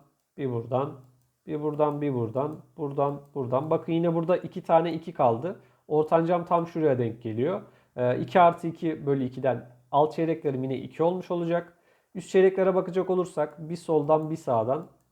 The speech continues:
yine sol sağ, sol sağ. Bakın şuradaki iki verim sona kaldı.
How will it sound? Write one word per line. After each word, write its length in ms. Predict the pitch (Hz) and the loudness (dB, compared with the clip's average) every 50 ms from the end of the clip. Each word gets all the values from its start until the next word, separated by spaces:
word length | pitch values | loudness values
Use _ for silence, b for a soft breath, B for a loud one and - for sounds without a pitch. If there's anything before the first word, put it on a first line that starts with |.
| _ _ - | _ _ -12
yine 320 | 127 151 147 143 147 147 147 - | -6 -4 -4 -4 -4 -6 -10 -16
sol 480 | - _ _ - 143 139 139 135 - | -20 _ _ -2 0 0 0 -2 -4
sağ, 540 | - - - - 117 117 120 127 131 - - - | -12 -16 -10 -6 -2 0 0 0 -2 -6 -12 -20
sol 520 | _ _ - 131 127 131 127 127 - - | _ _ -4 -2 -2 0 -2 -4 -8 -16
sağ. 420 | - _ - 123 120 123 143 147 143 | -20 _ -2 0 2 2 2 2 0
Bakın 200 | 147 147 156 143 | -2 -2 -2 -6
şuradaki 420 | - - 156 143 135 131 135 139 | -6 -6 -4 -2 -2 -2 -4 -6
iki 200 | 135 - 175 151 | -6 -4 0 2
verim 240 | 139 127 143 156 - | 2 2 2 0 -4
sona 320 | - - 135 135 131 123 | -4 -4 -2 0 0 0
kaldı. 420 | 127 117 110 104 120 156 185 190 | 2 0 0 0 0 -2 -2 -4